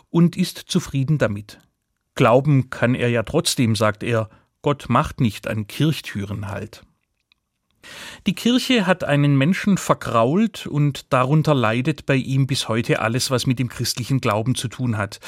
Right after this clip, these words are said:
Das ist eine frustrierende Erkenntnis.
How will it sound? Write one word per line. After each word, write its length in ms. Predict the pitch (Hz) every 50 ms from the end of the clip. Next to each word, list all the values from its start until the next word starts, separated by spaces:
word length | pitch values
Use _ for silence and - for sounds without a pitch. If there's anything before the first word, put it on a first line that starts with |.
| - - - - -
Das 160 | 135 - -
ist 160 | 147 - -
eine 220 | 127 143 139 139
frustrierende 760 | 127 - 139 127 - - - - 135 156 190 190 147 - -
Erkenntnis. 680 | - 104 - - 107 107 107 - - 110 110 - - -